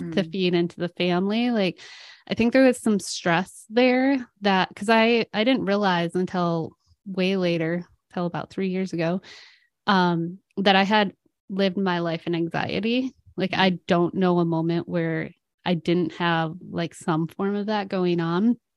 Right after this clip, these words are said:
Speaker 1: And so I wonder if it was some of that anxiety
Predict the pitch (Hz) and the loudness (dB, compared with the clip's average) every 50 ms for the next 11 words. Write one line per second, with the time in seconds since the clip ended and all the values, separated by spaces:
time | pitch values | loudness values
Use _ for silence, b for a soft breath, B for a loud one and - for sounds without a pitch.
0 | _ _ _ _ _ _ _ _ _ - - - - 202 202 196 196 196 190 185 | _ _ _ _ _ _ _ _ _ -20 -12 -4 0 2 4 4 6 6 6 6
1 | 180 180 180 B B B B B B B B B B B B B _ _ _ _ | 4 2 0 B B B B B B B B B B B B B _ _ _ _
2 | _ _ - - - 220 214 208 208 202 196 196 208 208 214 214 220 220 - 220 | _ _ -14 -4 0 2 4 4 4 4 4 2 2 2 2 0 -2 -2 -2 -2
3 | 202 220 208 - - 208 196 202 202 196 185 196 185 180 - 185 185 180 180 - | -2 -2 -6 -4 0 0 0 2 2 0 2 0 0 0 0 0 0 0 2 2
4 | 170 170 165 180 185 208 220 233 233 240 | 0 0 0 0 0 0 -2 -2 -4 -6